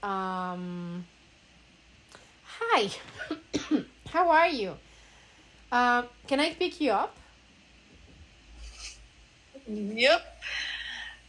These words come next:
Speaker 2: Uh, that is the <clears throat> bitchiest thing. And you know what? I mentioned this a few episodes ago. It happened to me. Look, I,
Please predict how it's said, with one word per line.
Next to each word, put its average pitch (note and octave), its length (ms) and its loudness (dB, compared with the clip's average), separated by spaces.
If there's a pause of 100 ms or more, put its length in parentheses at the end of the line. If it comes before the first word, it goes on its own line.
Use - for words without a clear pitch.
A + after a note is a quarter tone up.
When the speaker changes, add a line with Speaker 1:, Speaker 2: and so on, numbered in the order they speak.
(220)
Speaker 2:
Uh, B3+ 320 6 (1400)
that B3 320 6
is F#3 280 2
the D3 280 2 (300)
<clears throat> - 300 -20
bitchiest B3 840 -2 (140)
thing. F#3 380 2
And D#3 300 2
you D#3+ 140 4
know F#3 180 4
what? G3+ 260 4
I E3+ 140 6
mentioned F#3 560 -2
this E3 400 -2 (640)
a E3 80 6
few F#3+ 500 -6
episodes E3+ 680 0
ago. D#3 440 0
It G#3+ 220 6
happened A3 600 2
to A3+ 60 2
me. G3 220 0
Look, F3 300 0
I, D#3+ 220 2